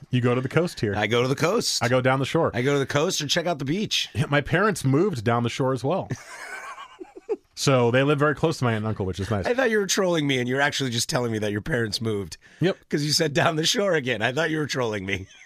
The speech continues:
Speaker 1: No, they did. They moved down the shore.
Speaker 2: I love it.
Speaker 1: And, uh, it's my first time seeing their new apartment, and, um, we're gonna be very close to my aunt and uncle's house, which is cool. So Carton Brewing is down there. I believe it's in, oh, what's the town called? Oh, my God.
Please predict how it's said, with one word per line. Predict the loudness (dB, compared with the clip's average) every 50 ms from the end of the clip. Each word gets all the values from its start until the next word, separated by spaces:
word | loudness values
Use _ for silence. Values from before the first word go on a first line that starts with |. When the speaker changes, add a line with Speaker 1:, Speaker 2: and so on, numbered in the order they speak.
| 0 4
Speaker 1:
No, | 6 6 6
they | 6 4 4
did. | 4 2 2 0 -2 -4 -4 -6 -6 -10 -12 -6 -2 2
They | 2 4
moved | 4 4 6 6
down | 4 4 4
the | 2
shore. | 2 4 4 4 2 0 -2 -4
Speaker 2:
I | -2
love | 0 2 2 2 0
it. | -2 -4 -4 _ 2
Speaker 1:
And, | 4 4 4 4 4 4
uh, | 4 6 6 4 4
it's | 2 2 4
my | 4 2
first | 4 4 2 2 4
time | 2 2 2
seeing | 2 0 0
their | 2 2 2
new | 2 2
apartment, | 4 4 2 2 2 2 -2 -2 -4 _ _ _ -2
and, | 0 2 2 2 2 2 2 2
um, | 2 2 2 2 2 2 0 -2 -4 _ -2
we're | 0
gonna | 0 2 2
be | 2
very | 2 2 2
close | 2 2 2 2 2 2
to | 0
my | 0 0
aunt | 0
and | 0 -2
uncle's | -4 -4 -6 -6 -2
house, | -2 -2 -2 -2
which | -8 -10 -10
is | -8
cool. | -6 -6 -6 -6 -6 -12 -20 -20 -20 -20 -10 -4
So | -4 0
Carton | 4 4 4 4 2 2
Brewing | 2 4 4 4
is | 2 0 2
down | 4 4 4 4 4
there. | 4 4
I | 2
believe | 2 2 2 2 2 2 2
it's | 0 0 0 0 2
in, | 2 2 4 2 2 2 2 0 0 -2 -6 _ _ _ _ _ _ _ _ _ _ _ _ _ -6
oh, | -2 -2 -2 0
what's | -2 -4 -6 -6
the | -10 -10
town | -8 -8 -8 -8
called? | -6 -6 -6 -6 -8 -8 -6
Oh, | -6 -4
my | -4 -4 -6
God. | -6 -8 -8 -10